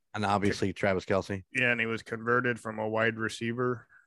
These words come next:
Speaker 1: Right.
Speaker 2: to a tight end. I mean, he scored both touchdowns. I mean, I mean that. Do we keep three wide or three, uh, <laughs> tight
Speaker 1: And,
Speaker 2: ends?
Speaker 1: and, and
Speaker 2: You
Speaker 1: that's
Speaker 2: know,
Speaker 1: just
Speaker 2: I mean,
Speaker 1: it.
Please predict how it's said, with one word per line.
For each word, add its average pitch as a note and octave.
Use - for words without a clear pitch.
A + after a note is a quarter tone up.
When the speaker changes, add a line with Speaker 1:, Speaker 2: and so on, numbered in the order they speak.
Speaker 1:
Right. F#2
Speaker 2:
to A2
a G#2+
tight A#2
end. B2
I G#2+
mean, G#2+
he B2
scored A#2+
both A#2
touchdowns. -
I G#2
mean, G#2
I A2+
mean G#2
that. G#2+
Do G2+
we G2+
keep B2
three B2+
wide B2+
or A2+
three, B2+
uh, B2
<laughs> -
tight C3+
Speaker 1:
And, C#3
Speaker 2:
ends? B2+
Speaker 1:
and, B2
and C#3+
Speaker 2:
You B2+
Speaker 1:
that's B2+
Speaker 2:
know, A#2+
Speaker 1:
just C3+
Speaker 2:
I E3
mean, C#3+
Speaker 1:
it. -